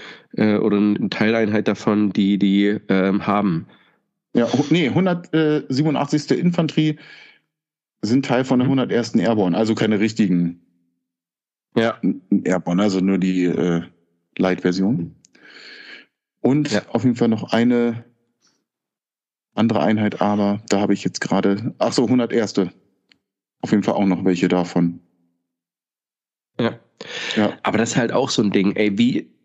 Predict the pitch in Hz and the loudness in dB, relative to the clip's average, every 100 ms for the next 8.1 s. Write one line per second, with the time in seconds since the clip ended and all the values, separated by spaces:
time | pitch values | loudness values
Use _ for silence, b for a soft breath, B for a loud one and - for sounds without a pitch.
0 | _ 123 110 - 123 113 101 - - - | _ -2 0 0 0 0 -2 -6 -6 -18
1 | _ - _ _ _ - _ _ 95 92 | _ -20 _ _ _ -20 _ _ 0 2
2 | 117 110 - 98 - 92 85 - 92 95 | 2 0 0 -2 2 2 2 0 0 2
3 | 98 104 104 B B B B - 113 - | 0 -2 -8 B B B B -2 -2 0
4 | 120 110 104 107 123 - _ 101 - - | -4 0 2 2 0 -4 _ -4 -4 -2
5 | 117 117 123 113 - 95 90 85 117 - | -2 0 -2 0 0 2 2 0 0 0
6 | 123 117 117 113 120 113 107 - _ - | 0 0 -2 0 2 2 -2 -6 _ 0
7 | 107 101 117 110 - - - 120 127 127 | 2 0 0 -2 -4 -2 2 2 2 0